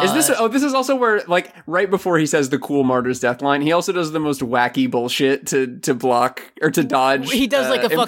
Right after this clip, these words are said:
Speaker 1: import-
Speaker 2: Agent Smith Matrix
Speaker 1: He looks like
Speaker 2: maneuver.
Speaker 1: he's the wacky waving inflatable arm tube man as he's dodging around.
Speaker 2: Uh-huh.
Speaker 1: And so he
Speaker 2: Uh,
Speaker 1: dodges it, and then a bunch of butterflies appear, and Jolene is here. Hello.
Speaker 2: So Emporio just starts, like, flying away. So he's like, "Oh,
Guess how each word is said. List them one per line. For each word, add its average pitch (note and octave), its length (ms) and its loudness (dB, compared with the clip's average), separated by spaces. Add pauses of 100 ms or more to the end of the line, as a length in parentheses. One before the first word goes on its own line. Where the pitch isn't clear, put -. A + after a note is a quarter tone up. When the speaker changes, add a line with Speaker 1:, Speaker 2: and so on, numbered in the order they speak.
Speaker 1:
import- E3 80 0
Speaker 2:
Agent G3 320 -2
Smith F#3 380 -2
Matrix E3+ 440 -2
Speaker 1:
He D4+ 100 2
looks G#4 300 -2
like D4+ 180 0
Speaker 2:
maneuver. A3+ 120 0
Speaker 1:
he's A#3 220 -2
the A3 100 0
wacky G#3 320 -2
waving F#3+ 240 0
inflatable E3 460 -2
arm C3+ 140 2
tube C3+ 200 0
man A#2 300 -4
as C3 120 -2
he's C#3+ 120 0
dodging C3 380 0
around. A#2 520 -2
Speaker 2:
Uh-huh. D#3+ 460 -6 (840)
Speaker 1:
And C#3+ 140 0
so D#3+ 160 2
he G#3+ 80 0
Speaker 2:
Uh, G3+ 40 -4
Speaker 1:
dodges D#3+ 360 0
it, D3+ 80 2
and D3 100 0
then D3+ 80 0
a C#3+ 40 0
bunch C#3 180 -2
of C3 80 -8
butterflies A#2 400 -2
appear, G#2 260 -6
and G#2 100 -6
Jolene E2 220 -6
is - 100 -8
here. - 140 -10
Hello. B2 220 -6
Speaker 2:
So E3+ 300 0
Emporio F#3+ 440 -2
just D3+ 180 -4
starts, D3 220 -4
like, B2 160 -8
flying B2 420 -2
away. A2+ 360 -6
So C#3 100 -8
he's C3 120 -6
like, D3 100 -4
"Oh, A2+ 320 0